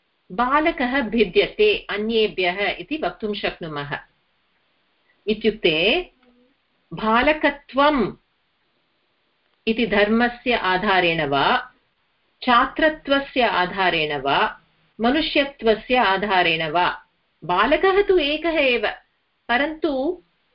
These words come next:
बालके विद्यमानाः धर्माः भिन्नाः। बालकत्वं, छात्रत्वं,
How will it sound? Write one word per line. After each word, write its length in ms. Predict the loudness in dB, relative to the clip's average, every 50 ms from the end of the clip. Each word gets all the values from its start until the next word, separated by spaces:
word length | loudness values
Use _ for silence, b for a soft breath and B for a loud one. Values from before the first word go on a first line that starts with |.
| _ _ _ _ -10 -4
बालके 800 | 0 2 4 4 4 4 2 0 0 0 -2 -2 0 0 0
विद्यमानाः 1300 | -2 -2 -4 -6 -4 -2 -2 -2 -2 -2 -2 -2 -2 -2 -2 -4 -4 -4 -2 0 0 2 2 2 0 -2 -6 _ _ _ _ _ _ -10 -2
धर्माः 840 | 0 2 2 2 2 0 2 2 2 2 2 2 2 2 2 0 -2 -4 -12 -12
भिन्नाः। 760 | -4 0 0 2 2 2 2 2 2 2 2 0 0 -2 -4 -6 -6 _ _ _ _ _ _ _ _ _ _ _ _ _ _ _ _ _ _ _ _ _ -2
बालकत्वं, 880 | 2 2 4 4 4 2 0 0 -4 -4 -2 0 0 2 2 2 -2 -6 -10 _ _ _ _ _ -10
छात्रत्वं, 960 | -4 0 0 0 0 0 2 2 2 2 0 -4 0 2 2 2 2 -2 -6